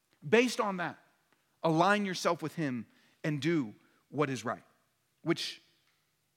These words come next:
is really what it means to live with conviction. It means that just because others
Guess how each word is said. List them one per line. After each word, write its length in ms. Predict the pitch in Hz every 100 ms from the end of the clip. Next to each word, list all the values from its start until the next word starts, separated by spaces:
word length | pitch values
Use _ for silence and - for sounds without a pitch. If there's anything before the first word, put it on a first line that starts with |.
| _ _
is 160 | 156 123
really 200 | 226 226
what 160 | 165 160
it 60 |
means 240 | 165 170 -
to 80 |
live 140 | 165 165
with 100 | 165
conviction. 460 | 180 196 208 95 - _ _ _ _ _ _ _ _ _ - 160
It 60 |
means 260 | 175 165 135
that 140 | 139
just 220 | 139 170
because 240 | - 180 143
others 480 | 143 185 180 -